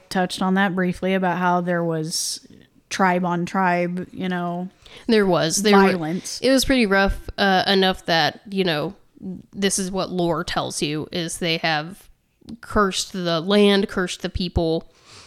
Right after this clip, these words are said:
Speaker 2: Uh, not good stuff. So, uh, cattle mutilations are a common occurrence in this area and are believed to be caused by the skinwalkers.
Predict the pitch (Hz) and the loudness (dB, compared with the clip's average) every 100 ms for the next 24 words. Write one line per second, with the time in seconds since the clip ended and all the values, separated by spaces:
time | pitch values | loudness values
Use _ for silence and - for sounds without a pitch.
0 | _ _ - 190 180 226 277 247 247 - | _ _ -2 0 2 2 2 0 0 0
1 | 240 233 139 - - - _ _ _ _ | 2 2 0 -8 -20 -20 _ _ _ _
2 | _ _ _ - 226 208 208 202 196 - | _ _ _ -2 2 4 6 4 2 -12
3 | - - - 208 185 180 - - 285 240 | -20 -20 -2 2 4 2 2 2 4 4
4 | 185 170 156 147 156 - 196 240 - - | 4 2 0 -4 -4 -4 -4 -6 -8 0
5 | 202 175 175 - 180 170 175 190 165 165 | 2 2 0 0 0 0 -2 -2 -2 -4
6 | 190 165 160 196 220 240 240 240 220 220 | -6 -6 -4 0 2 4 2 4 4 4
7 | 220 240 262 220 247 220 214 214 208 202 | 2 0 -2 0 -2 2 2 2 2 0
8 | 175 170 180 180 180 - 196 185 165 160 | 2 2 -2 -4 -4 0 0 2 -2 0
9 | 214 233 233 | 2 2 0